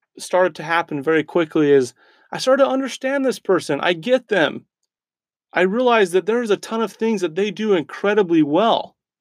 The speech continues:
that other people don't. And the great part about it is I love working with per-, this person now. They are a huge asset to our team. And although they may not be great at everything, they benefit me in ways that are extremely helpful.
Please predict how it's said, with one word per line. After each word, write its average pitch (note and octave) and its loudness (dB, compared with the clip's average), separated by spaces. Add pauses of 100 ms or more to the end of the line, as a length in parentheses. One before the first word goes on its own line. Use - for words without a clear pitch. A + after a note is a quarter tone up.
(400)
that F3 2
other A3 0
people F3 -2
don't. G3+ -4 (440)
And F3 0
the F#3 2
great A#3 0
part A3 0
about F#3+ 0
it F3+ 0
is F#3+ 4
I G3 -6
love F#3+ 0
working G3 0
with D#3+ -4
per-, - -10
this F3+ 0
person G#3+ 2
now. C#3+ 0 (420)
They G3 6
are A3 6
a F#3 4
huge G3+ -6
asset F3+ -2
to - -6
our E3 0
team. D#3 -4 (480)
And F3 2
although F#3+ 4
they G3+ 4
may G3+ 0
not G3 0
be E3+ -2
great F#3 2
at E3+ 0
everything, A3 -2 (160)
they E3 2
benefit G#3 -4
me F#3+ -2
in D#3 -4
ways F3+ 0
that F3 -2
are F3+ -2
extremely G#3 0
helpful. G3+ 0